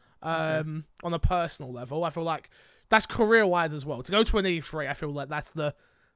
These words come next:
Speaker 2: that's the pinnacle of,
Speaker 1: Yeah.
Speaker 2: of, uh, games media. So yeah, we'll see. We'll see what happens if I can make it happen or not, though. What about you, Crash? What, you got one personally?
Speaker 1: Uh, get my shit together.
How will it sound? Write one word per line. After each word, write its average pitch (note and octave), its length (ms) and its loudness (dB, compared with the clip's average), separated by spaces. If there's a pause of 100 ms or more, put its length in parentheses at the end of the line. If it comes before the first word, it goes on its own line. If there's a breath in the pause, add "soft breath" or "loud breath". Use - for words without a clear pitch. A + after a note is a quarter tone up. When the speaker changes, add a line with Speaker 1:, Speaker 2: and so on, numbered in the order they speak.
Speaker 2:
that's G3 160 2
the G3 100 0
pinnacle D3 720 -2 (400)
of, D3 400 -4
Speaker 1:
Yeah. A#2+ 220 -2 (460)
Speaker 2:
of, C#3+ 300 -6
uh, C3+ 360 -6 (120)
games D#3 520 -4
media. D3+ 640 -8 (640)
So D3 340 -6 (200)
yeah, F#3 140 -4
we'll C3+ 140 -8
see. F3 200 -8
We'll D#3+ 180 -10
see F#3+ 140 -6
what D#3+ 120 -6
happens C3+ 300 -10
if B2+ 40 -12
I C#3 60 -12
can A#2 140 -14
make A2+ 160 -14
it - 60 -14
happen G2+ 200 -12
or F#2 120 -16
not, F2 140 -18
though. G2 140 -14 (460)
What G3+ 80 6
about A3 180 6
you, G#3 100 0
Crash? B2 240 -14
What, F3+ 120 -14
you F3 80 -12
got F3+ 160 -6
one F#3+ 200 -4
personally? G#3+ 600 -8 (760 loud breath)
Speaker 1:
Uh, F3+ 420 6 (1900 loud breath)
get A#2 200 -6
my D#3+ 140 -4
shit - 360 -8
together. A2+ 420 -6